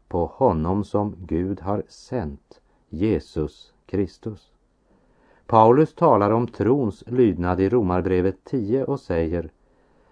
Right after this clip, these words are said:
"Men alla lyssnade inte till budskapet,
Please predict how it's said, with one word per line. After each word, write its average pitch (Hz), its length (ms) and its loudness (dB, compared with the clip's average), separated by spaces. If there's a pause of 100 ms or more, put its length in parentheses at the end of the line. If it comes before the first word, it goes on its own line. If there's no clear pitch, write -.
(100)
"Men 101 380 0
alla 120 600 0
lyssnade 104 800 -4
inte 127 500 -4
till 156 180 -2
budskapet, 98 960 -6